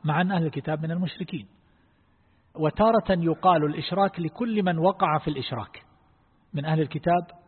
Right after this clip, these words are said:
ومن المشركين، وتارة يقال لكل من وقع في شيء من الكفر كالكفر بنبوة محمد صلى الله عليه وسلم وإن لم يكن مشركا.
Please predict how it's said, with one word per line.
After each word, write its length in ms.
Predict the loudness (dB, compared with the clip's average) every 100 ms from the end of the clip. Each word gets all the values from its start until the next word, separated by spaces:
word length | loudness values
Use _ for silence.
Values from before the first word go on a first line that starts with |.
| _ _ _
ومن 240 | 0 2 2
المشركين، 600 | 0 -6 -12 -18 -20 -20 _ _ _ _ _ _
وتارة 680 | -4 0 4 4 2 -4 -8
يقال 500 | -8 -6 -4 -4 -4
لكل 420 | -8 -10 -10 -6
من 140 | -6 -2
وقع 420 | -4 -4 -4 -6
في 320 | -8 -10 -10 -16 _ _ -8
شيء 260 | -4 -2 -2
من 320 | -4 -2 -4 -6 -8
الكفر 380 | -6 -2 0 0 -2 -6
كالكفر 720 | -6 -4 -2 -2 -2 -8 -8 -10 -4
بنبوة 480 | -2 2 4 4 4
محمد 440 | 0 -2 -2 -2
صلى 100 | -2
الله 120 | -2 -2
عليه 120 | -2
وسلم 280 | -2 -2 -4 -12 -6
وإن 220 | 0 2 4
لم 200 | 2 2
يكن 300 | -2 -4 -6
مشركا. 460 | -8 -10 -14 -16